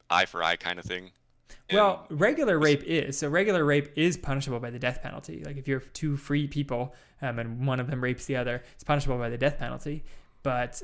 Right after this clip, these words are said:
Speaker 2: um,
Speaker 1: Mm.
Speaker 2: but not for slaves.
Speaker 1: Okay. But then,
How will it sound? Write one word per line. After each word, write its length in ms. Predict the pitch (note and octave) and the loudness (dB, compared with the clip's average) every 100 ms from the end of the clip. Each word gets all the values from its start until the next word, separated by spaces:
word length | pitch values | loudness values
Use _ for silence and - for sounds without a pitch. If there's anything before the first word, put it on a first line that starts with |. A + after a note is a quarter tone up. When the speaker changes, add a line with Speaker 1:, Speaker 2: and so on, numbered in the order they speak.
| - | -6
Speaker 2:
um, 300 | C#3+ C#3 D3 | -6 -6 -10
Speaker 1:
Mm. 80 | - - - G#3 | -12 -14 -12 -6
Speaker 2:
but 220 | D3 D3 D#3 | -4 -2 -2
not 300 | C3+ C3+ - | -2 -2 -6
for 260 | - C3+ - | -8 -8 -12
slaves. 380 | - - - - - - - - - - - - - - - - - - - - - - - - - | -14 -12 -14 -12 -12 -12 -16 -18 -16 -10 -8 -8 -10 -16 -18 -16 -16 -18 -10 -8 -8 -10 -14 -8 -6
Speaker 1:
Okay. 220 | D#2 - - - - - _ _ | -6 -10 -20 -20 -20 -20 _ _
But 120 | B2 | -2
then, 220 | A#2+ G#2+ | 0 0